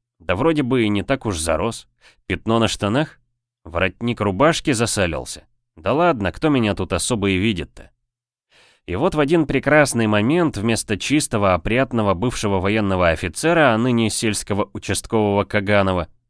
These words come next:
некое грязное лохматое чудовище, персонаж анекдотов и баек, в которых участковый обычно валяется в канаве, грязный, пьяный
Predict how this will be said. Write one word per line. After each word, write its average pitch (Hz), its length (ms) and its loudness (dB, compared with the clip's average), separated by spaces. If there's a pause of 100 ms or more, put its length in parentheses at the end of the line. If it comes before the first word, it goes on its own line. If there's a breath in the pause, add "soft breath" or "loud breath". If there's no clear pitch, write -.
(200)
некое 147 380 0
грязное 131 500 2
лохматое 135 500 2
чудовище, 104 760 -2 (240)
персонаж 117 480 0
анекдотов 135 560 -2
и - 20 2
баек, 90 400 0
в - 80 -14
которых 92 380 -4
участковый 113 680 0 (280 loud breath)
обычно 113 440 0
валяется 127 540 0
в - 100 -8
канаве, 127 520 2
грязный, 110 560 0
пьяный 110 600 -2